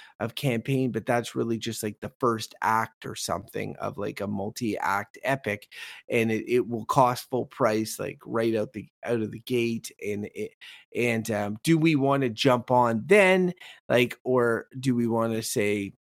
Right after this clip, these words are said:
I don't know, we're even talking about replaying Divinity Two with different types of characters,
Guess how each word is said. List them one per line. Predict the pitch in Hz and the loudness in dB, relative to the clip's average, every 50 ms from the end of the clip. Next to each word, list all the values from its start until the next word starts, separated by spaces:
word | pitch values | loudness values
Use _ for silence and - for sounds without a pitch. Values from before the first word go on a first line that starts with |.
| _ _ _ _ - | _ _ _ _ -4
I | - 127 127 | -2 0 0
don't | 113 107 | 0 -2
know, | 104 92 - - - - | -6 -8 -10 -12 -10 -6
we're | 135 143 147 151 | 0 2 4 6
even | 156 156 147 147 | 6 4 4 2
talking | 127 139 131 131 131 | 0 0 0 0 0
about | 120 113 110 | 0 0 0
replaying | 95 95 113 123 123 - - 127 120 113 110 | 0 0 0 0 0 0 -2 -2 -2 -2 -2
Divinity | 110 113 101 110 110 110 107 110 110 107 - | -4 -4 -4 -2 -2 -2 -2 -2 -4 -6 -6
Two | - - - 139 131 123 117 113 | -6 -4 -2 0 2 2 2 2
with | 110 110 113 113 - | 0 -2 -4 -8 -8
different | - 117 110 - 104 104 - | -10 -12 -12 -10 -12 -12 -10
types | - 110 107 - | -8 -10 -8 -10
of | - - | -12 -10
characters, | - - 147 147 143 - - 123 120 | -4 0 0 0 0 0 -2 -2 -2